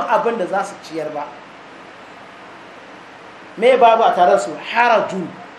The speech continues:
laifi. Babu laifi tare da su. La yajiduna ma yunfiquna harajun idha nasahu lillahi. Babu wannan laifin ne fa. Idha nasahu lillahi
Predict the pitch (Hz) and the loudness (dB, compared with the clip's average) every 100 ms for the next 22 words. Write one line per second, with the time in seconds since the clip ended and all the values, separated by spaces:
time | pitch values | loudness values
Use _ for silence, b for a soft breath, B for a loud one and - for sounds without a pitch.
0 | 180 190 - - - - - - 214 240 | -4 -2 -4 -16 -20 -20 -20 -8 2 2
1 | 220 190 175 160 139 - - - - - | 2 -4 -8 -10 -10 -10 -16 -20 -20 -20
2 | - - - - - 160 160 170 170 170 | -20 -20 -20 -20 -14 -8 -6 -6 -6 -4
3 | 175 170 - 165 - 185 180 185 - 185 | -4 -8 -8 -8 -2 -2 -2 -4 -12 -10
4 | 170 220 226 240 - - 208 196 175 170 | 2 4 4 2 -4 -8 -6 -4 -4 -2
5 | 196 226 233 269 - - - - - - | 0 0 -2 -10 -14 -20 -20 -20 -20 -20
6 | - - - - - - 156 254 302 269 | -20 -20 -20 -20 -20 -14 2 6 6 4
7 | 240 262 262 233 233 220 226 208 165 170 | 2 2 2 2 4 2 0 -4 -4 -4
8 | 170 165 - - - - - 170 196 214 | -2 -2 -4 -14 -20 -20 -12 -6 0 2
9 | 226 226 196 190 180 170 165 202 233 233 | 2 0 -6 -6 -4 -4 0 2 2 0